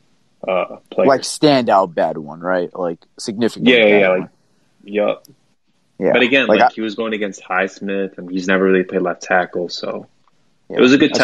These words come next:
Speaker 1: test for him.
Speaker 2: It was, and it just didn't go really well for him. But, I mean, he's, he's young. He's an undrafted kid. He was an undrafted
Speaker 1: Yeah.
Speaker 2: kid from last year, so, you know, th-, there's gonna be, this was a good learning experience, I think, for him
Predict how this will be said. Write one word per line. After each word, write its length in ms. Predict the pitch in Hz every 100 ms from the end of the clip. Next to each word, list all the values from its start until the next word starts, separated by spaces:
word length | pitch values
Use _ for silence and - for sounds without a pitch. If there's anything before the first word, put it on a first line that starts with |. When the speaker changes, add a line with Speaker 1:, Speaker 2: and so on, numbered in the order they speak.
| 135
Speaker 1:
test 80 | -
for 160 | 82 80
him. 160 | - _ _ _ - _ _ _
Speaker 2:
It 120 | 123 156
was, 380 | 160 117 90
and 280 | 85 90 92 113 _ _ -
it 60 | 104
just 220 | - - -
didn't 180 | 101
go 80 | 95
really 200 | 90 90
well 200 | 87 85
for 140 | 80 101
him. 80 | 143
But, 180 | 202
I 40 | 214
mean, 120 | 208
he's, 220 | 330 -
he's 260 | - 180 107
young. 300 | 90 95 95
He's 200 | 113 117
an 80 | 110
undrafted 600 | 101 87 87 92 101 -
kid. 180 | - 101 113
He 120 | 120
was 160 | 135 117
an 60 |
undrafted 380 | 107 95 101 110
Speaker 1:
Yeah. 140 | 104 104
Speaker 2:
kid 80 |
from 140 | 104 92
last 320 | 95 101 -
year, 180 | 104 104
so, 320 | - 98 92 - _ _ _ _ _ -
you 100 | -
know, 140 | 117
th-, 220 | 131 135
there's 200 | 156 160
gonna 160 | 135 113
be, 100 | 98
this 260 | 127 156 139
was 180 | 113 104
a 80 | 104
good 140 | 110
learning 340 | 95 95 90
experience, 380 | 87 - 98 92
I 80 | 92
think, 200 | 95 95
for 140 | 90
him 240 | 98 92